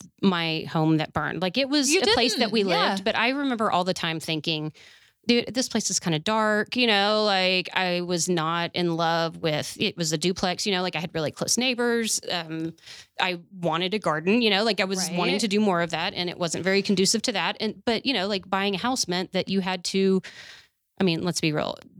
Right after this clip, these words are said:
Speaker 1: the Greek vacation was awesome, but
Speaker 2: <laughs>
Speaker 1: I went, I go on vacation a lot anyway, you know?
Speaker 2: Yeah.
Speaker 1: And so anytime I would have money put together that maybe we could have bought a house, we just went on a vacation, you know? And
Speaker 2: Yeah.
Speaker 1: so it required a lot of discipline that having a giant check at once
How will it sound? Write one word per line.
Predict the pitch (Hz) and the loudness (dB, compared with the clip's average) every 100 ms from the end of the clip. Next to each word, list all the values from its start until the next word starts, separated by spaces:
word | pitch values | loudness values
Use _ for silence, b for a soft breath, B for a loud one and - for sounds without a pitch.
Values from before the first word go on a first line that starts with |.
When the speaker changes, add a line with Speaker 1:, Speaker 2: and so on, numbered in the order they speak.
| 175 | -2
Speaker 1:
the | 196 | 0
Greek | 196 196 - | 2 0 0
vacation | 156 160 151 147 | -2 -2 -2 0
was | 143 - | 0 0
awesome, | 143 - 165 175 170 | -2 0 2 2 2
but | - 151 151 | -2 -4 -2
Speaker 2:
<laughs> | 196 214 | -4 0
Speaker 1:
I | 196 180 175 | 0 0 -2
went, | 240 196 | 0 0
I | |
go | 170 170 | -2 -2
on | 147 | -4
vacation | - - - - | -8 -6 -4 -2
a | |
lot | - | -4
anyway, | - - 120 143 | -6 -6 -2 0
you | 247 | 2
know? | 240 220 240 | 2 2 2
Speaker 2:
Yeah. | |
Speaker 1:
And | 247 233 | 0 0
so | 233 | 0
anytime | 214 220 208 202 190 | 0 -2 -2 -2 -2
I | |
would | 185 175 | -4 -4
have | 175 170 | -4 -4
money | 165 170 | -4 -2
put | 170 | -4
together | 156 165 170 | -2 0 -2
that | - | -2
maybe | 165 165 | -2 0
we | 156 | -2
could | 151 247 | 0 -2
have | |
bought | 170 - | -2 -6
a | - | -6
house, | - 196 | -4 -4
we | 202 214 | -2 -2
just | 269 | 0
went | 226 | 0
on | 240 | -2
a | 208 | -2
vacation, | 151 190 311 - 180 | -2 -2 -2 -2 -2
you | |
know? | 185 170 202 | 0 -2 -2
And | 240 214 | -2 -2
Speaker 2:
Yeah. | |
Speaker 1:
so | 202 220 208 | 0 0 0
it | 214 | -2
required | 208 202 190 185 196 | -4 -4 -2 0 -2
a | 180 | -2
lot | 180 | -2
of | 175 | -2
discipline | 190 - 190 170 170 175 | 0 0 0 -2 0 0
that | 160 | -2
having | - 170 160 165 | -4 -6 -4 -4
a | |
giant | 156 160 151 - | -2 -4 -2 -4
check | 208 220 | -4 -4
at | 160 | -2
once | 165 151 - | -2 -2 -4